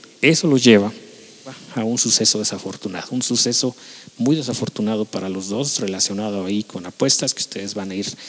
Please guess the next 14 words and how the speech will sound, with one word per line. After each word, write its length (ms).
identificando 800
y 40
van 180
a 20
ir 80
ustedes 340
descubriendo, 640
lo 140
cual 260
da, 180
genera 500
en 140
una 140
tragedia 600